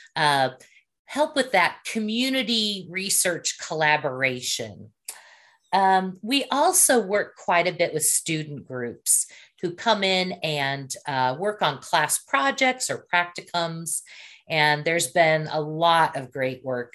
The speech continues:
there. So yeah, we love working with, uh, U W T students and hope to continue those, those partnerships.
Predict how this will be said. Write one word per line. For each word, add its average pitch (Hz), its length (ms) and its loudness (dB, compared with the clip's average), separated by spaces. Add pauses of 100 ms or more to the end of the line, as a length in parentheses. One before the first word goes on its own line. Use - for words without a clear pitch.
there. 123 380 -2
So 117 520 0 (340)
yeah, 165 420 4
we 240 180 2
love 214 460 6
working 196 720 2
with, 170 460 2
uh, 151 280 2
U 185 180 -6
W 160 300 -2
T 156 680 -4
students 131 840 -6
and 135 300 -12 (140)
hope 156 260 -4
to - 80 -10
continue 139 540 -12
those, 123 380 -6 (340)
those 139 160 -4
partnerships. 123 880 -8